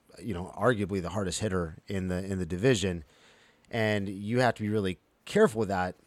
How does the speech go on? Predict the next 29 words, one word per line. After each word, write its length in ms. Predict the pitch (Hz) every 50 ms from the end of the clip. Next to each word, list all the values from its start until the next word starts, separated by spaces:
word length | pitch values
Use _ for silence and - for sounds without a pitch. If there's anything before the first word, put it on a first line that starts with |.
| _ -
you 120 | 107 98 95
know, 260 | 98 95 92 90 85
um, 360 | 78 101 95 92 90 87 87
but 120 | 85 113
he 80 | 110 120
was 120 | 135 117
also 200 | 117 120 110 - -
trying 160 | - 120 110
to 40 | 104
put 160 | - 123 120
on 140 | 117 107 101
a 40 | 95
good 180 | 82 95 82
show 280 | - - 156 156 143 131
because 240 | 107 107 98 92 92
he 80 | 101
knew 140 | 101 104 107
that 140 | 98 101 95
if 120 | 92 -
you 100 | 107 101
put 140 | - - -
on 180 | 107 101 98 98
a, 440 | 87 69 87 92 - - 90 90 80
a 60 | 95
really 240 | 98 110 107 95 90
highlight 400 | 82 - 107 104 98 98 98 -
performance, 460 | - 85 - 98 110 104 101 101 -
that 120 | 104 95
probably 500 | - - 104 104 101 101 95 101 101 95